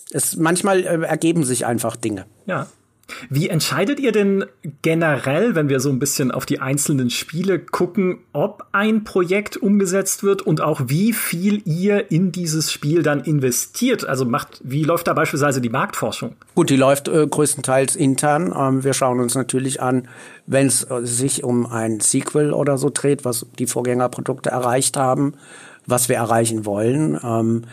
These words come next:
Speaker 1: wir schauen uns den Wettbewerb an. Wir haben, äh, relativ detaillierte Zahlen von, von, vom Wettbewerb und, ähm, kalkulieren das im Endeffekt dann durch und überlegen uns halt, okay, was können wir, wir sind halt,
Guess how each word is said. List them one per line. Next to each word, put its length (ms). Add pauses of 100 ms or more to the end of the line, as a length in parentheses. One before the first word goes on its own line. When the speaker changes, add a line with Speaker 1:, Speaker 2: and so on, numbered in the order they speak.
(220)
Speaker 1:
wir 80
schauen 260
uns 180
den 200
Wettbewerb 520
an. 480
Wir 440 (260)
haben, 500
äh, 300
relativ 480
detaillierte 640
Zahlen 580
von, 320 (460)
von, 360
vom 280
Wettbewerb 720
und, 400
ähm, 320 (300)
kalkulieren 480
das 180
im 140
Endeffekt 480
dann 160
durch 400
und 260
überlegen 480
uns 220
halt, 200
okay, 380 (320)
was 240
können 320
wir, 240
wir 320
sind 140
halt, 160